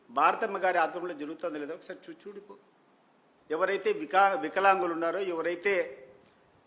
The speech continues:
మానసికంగా సరిగ్గా లేదో, ఆ పిల్లల కోసం అని చెప్పి అరవై ఐదు మంది విద్యార్థులకు విజేత స్కూల్ అని చెప్పి పులివెందులో పెట్టిస్తా ఉన్నారు.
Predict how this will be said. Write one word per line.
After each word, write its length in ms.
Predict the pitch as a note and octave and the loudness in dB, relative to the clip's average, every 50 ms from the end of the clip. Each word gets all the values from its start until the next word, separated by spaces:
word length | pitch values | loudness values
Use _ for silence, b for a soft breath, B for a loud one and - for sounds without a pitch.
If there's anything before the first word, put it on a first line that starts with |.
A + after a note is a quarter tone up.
| _ _ B2+ | _ _ 2
మానసికంగా 560 | C3+ D3+ F3+ G#3 A3 - - A3 G3 G#3 G#3 | 6 8 8 8 8 6 2 -2 2 2 2
సరిగ్గా 400 | - - A3+ F3 F3+ F3 G3 F#3 | 2 2 0 -4 -2 0 0 0
లేదో, 240 | E3+ E3+ E3 F3 G#3+ | 2 0 0 -2 -2
ఆ 100 | G#3+ F#3+ | -2 -4
పిల్లల 480 | D#3+ - - - F3 F3+ G3+ G3+ G3+ | -4 -8 -10 -10 -6 -4 -2 -2 -2
కోసం 340 | G3 - F#3 E3+ - F3 E3+ | -2 -4 -6 -8 -8 -8 -10
అని 100 | E3 D#3 | -10 -10
చెప్పి 160 | F3 E3+ G3 | -10 -6 -4
అరవై 280 | E3+ D#3 D#3 D#3 D#3+ E3 | -2 -2 -2 -2 -4 -6
ఐదు 100 | D3+ C#3+ | -6 -8
మంది 200 | C#3+ D#3 F3 G3 | -8 -10 -10 -10
విద్యార్థులకు 560 | F3+ E3 D3+ - F3 E3+ F3 - F3 - E3+ | -12 -12 -8 -6 -6 -6 -6 -8 -14 -12 -12
విజేత 300 | D3 C#3+ D#3 F3+ F3+ F#3 | -10 -8 -8 -6 -6 -6
స్కూల్ 300 | E3+ E3 - - E3+ D#3 | -8 -8 -10 -12 -12 -10
అని 80 | D3+ C#3+ | -10 -10
చెప్పి 200 | D3+ D3 - D#3 | -10 -12 -14 -16
పులివెందులో 480 | - - C#3 C#3 D3 C#3 C3+ C#3 C3+ | -14 -12 -10 -10 -10 -10 -10 -10 -12
పెట్టిస్తా 440 | - A#2 F#2+ - - C#3 - - A#2 | -12 -12 -16 -16 -18 -20 -20 -20 -20
ఉన్నారు. 260 | G2+ G#2 G#2 G#2 - | -20 -20 -20 -20 -20